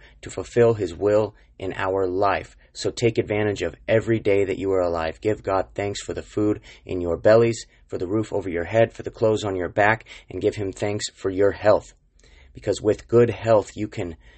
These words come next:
go and make disciples of all nations. Use your health to your advantage. So before we get started, I want to, today, well, first I'm gonna talk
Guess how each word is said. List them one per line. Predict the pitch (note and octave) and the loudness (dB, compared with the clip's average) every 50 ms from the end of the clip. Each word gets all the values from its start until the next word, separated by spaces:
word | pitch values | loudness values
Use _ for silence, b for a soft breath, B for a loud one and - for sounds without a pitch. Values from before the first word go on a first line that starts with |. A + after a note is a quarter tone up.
| b b b - | b b b 0
go | - G#2 G2+ G#2 G#2+ - | 4 6 6 6 4 2
and | - F#2 F2+ F2 F#2 | 0 -6 -8 -6 -4
make | F#2+ G2 F#2+ - - | -4 -4 -6 -6 -10
disciples | - - - - - G#2 G2+ G2 - G2+ G2 F#2+ - - b b b b b | -12 -10 -8 -4 -2 -2 -2 -2 -2 -6 -8 -8 -10 -14 b b b b b
of | - F#2+ - - | -6 -6 -6 -4
all | - F#2+ F#2+ F#2 F#2 F#2 F2 E2+ - _ _ _ - | -4 0 2 2 2 2 0 -2 -10 _ _ _ -14
nations. | E2 F2+ F#2 F#2+ G2+ G#2+ A#2 A#2 - - F#2 E2 D#2+ - - _ _ _ _ _ _ _ - - - | -12 -8 -6 -2 2 2 2 2 2 -2 -6 -8 -10 -14 -18 _ _ _ _ _ _ _ -20 -20 -20
Use | - F2+ F#2+ G#2+ A#2+ B2+ C3 C3 B2+ A#2 - - | -16 -8 -2 2 4 4 4 2 0 -2 -8 -12
your | - F#2 G2 F#2 F2 | -6 -4 -2 -2 -2
health | F2 G2+ A2 G#2+ A2+ A2+ A2 - - _ - | -4 -2 -2 -2 -2 -2 -4 -10 -20 _ -14
to | - G#2 G2 | -12 -10 -10
your | F#2 F2 F#2+ G2 G2 G2+ G2+ F#2+ F#2+ _ _ _ _ _ _ - | -8 -4 -2 0 0 0 0 -2 -4 _ _ _ _ _ _ -6
advantage. | - F2+ E2 D#2 - E2+ G2 G#2+ A#2+ A#2+ A2+ - - - - - - _ _ _ _ _ _ _ _ _ b b b b b b b b | -4 -4 -4 -6 -6 0 2 4 4 4 2 -2 -8 -12 -12 -16 -18 _ _ _ _ _ _ _ _ _ b b b b b b b b
So | - - C3+ B2+ | 0 4 4 4
before | B2 B2+ A#2+ - D3 C#3 B2 | 4 4 2 4 4 4 4
we | C3 | 4
get | A#2+ C3 B2 - | 2 2 0 0
started, | - - C3 B2+ B2+ B2 B2 | -2 0 2 4 4 4 2
I | G#2 G#2+ A2 A#2 | 0 0 -2 -2
want | A#2 A2 G#2+ A2+ A#2 A#2+ A2+ - | -2 0 -2 -2 -2 -2 -4 -6
to, | - - A#2+ A2+ | -6 -4 -4 -4
today, | - - A#2+ C3+ C#3 C3 | -4 0 2 4 4 4
well, | A2+ A#2 | 4 2
first | A2 - D3+ C#3 C3 - | 0 2 0 0 0 0
I'm | B2+ A2+ | -2 0
gonna | G#2+ A#2 A2+ G#2 | 0 0 0 0
talk | - - A#2+ A#2+ B2 A#2+ | -2 -2 -4 -4 -4 -6